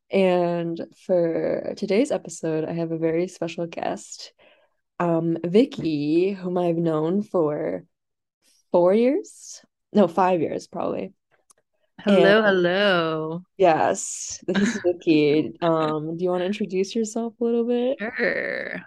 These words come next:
Speaker 2: Um, my name is Vicky. <laughs>
Speaker 1: <laughs>
Speaker 2: We've, yeah, I think we've known each other for five years. We met at Northeastern at apida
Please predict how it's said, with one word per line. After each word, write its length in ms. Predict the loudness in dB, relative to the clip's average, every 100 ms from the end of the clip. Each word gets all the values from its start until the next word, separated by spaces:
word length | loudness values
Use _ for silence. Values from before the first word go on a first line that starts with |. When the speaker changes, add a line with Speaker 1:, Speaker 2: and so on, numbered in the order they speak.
| -20 _ -4
Speaker 2:
Um, 680 | 0 2 2 0 -4 -6 -10 _ _
my 180 | -6 -2
name 180 | 0 0
is 180 | 0 0
Vicky. 560 | 0 0 4 6 6 0 -4 _
<laughs> 80 | _
Speaker 1:
<laughs> 160 | _
Speaker 2:
We've, 1080 | 2 2 0 0 0 0 -4 -2 0 -2 -2
yeah, 160 | 0 0
I 100 | -2
think 160 | -2
we've 140 | -2 -2
known 140 | -2
each 160 | -8 -6
other 180 | -6 -4
for 540 | -2 0 0 -2 -6 _ _ _ _ _ -20 -20 _ -20 _ -8
five 260 | -4 -4 0
years. 480 | 0 0 -6 -10 -4
We 160 | 0
met 280 | 2 4 2 -2 _ _ _
at 140 | -8 -6
Northeastern 1300 | -6 -4 -4 -4 -8 -6 -4 -2 -2 -2 -4 -6 -10 _ _ -8
at 520 | -2 -2 -4 -10 -16 -16 _ _ _ _ _ _ -14
apida 600 | -10 -4 0 0 0 -4